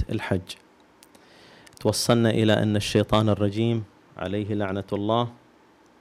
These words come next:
له هدف، وهو إحراف الناس بطريقة مخادعة، وهذا هو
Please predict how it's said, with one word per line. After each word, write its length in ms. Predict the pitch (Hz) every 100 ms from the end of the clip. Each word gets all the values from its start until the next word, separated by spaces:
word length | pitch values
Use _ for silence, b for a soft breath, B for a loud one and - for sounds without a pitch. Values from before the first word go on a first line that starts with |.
| _ _ _ _ _ - b b b b b b 127
له 180 | 120
هدف، 480 | 117 123 123 123 -
وهو 480 | 117 110 110 113 113 -
إحراف 420 | - 113 113 -
الناس 580 | 110 113 123 127 - - _ _
بطريقة 840 | 107 113 117 - 110 123 120 120
مخادعة، 760 | 117 104 - 120 113 110 87 80 _ _ _ _ _ _ _ - _ _ _
وهذا 380 | 101 95 113 110
هو 380 | 107 117 117 120